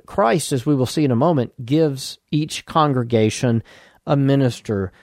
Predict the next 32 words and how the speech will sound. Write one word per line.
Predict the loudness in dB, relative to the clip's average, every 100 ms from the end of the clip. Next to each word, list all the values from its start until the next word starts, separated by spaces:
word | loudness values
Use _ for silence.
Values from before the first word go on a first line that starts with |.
| _ _ -4
who | 0 0 0
is | -2 -2
to | -2 -2
follow | 0 0 2 2
him | 2 0 0 -2
and | 0
obey | 0 0 0 2 2
him | 2 0 0
through | 0 0
the | 0
Holy | 0 2 2
Spirit, | 0 -4 -4 -4 -6 -12 -20 _ 0
and | 2 2
that | 2 2
is | 0
the | -4
person | -4 -4 -4 -6 -6 -4
who | 0
is | 0
to | 0
be | 0
leading | 2 2 2 2 0
congregations. | 0 0 -2 -2 -2 -4 -6 -18 -20 -20 -20 _ _
Not | -2 2
a | 2
celebrity | 2 2 4 4 4 2
preacher | 0 -2 -2 -2 -6
from | 0 2
another | 2 2 2
state, | -2 -4 -2 0 0 -4
not | 0 2
a | 2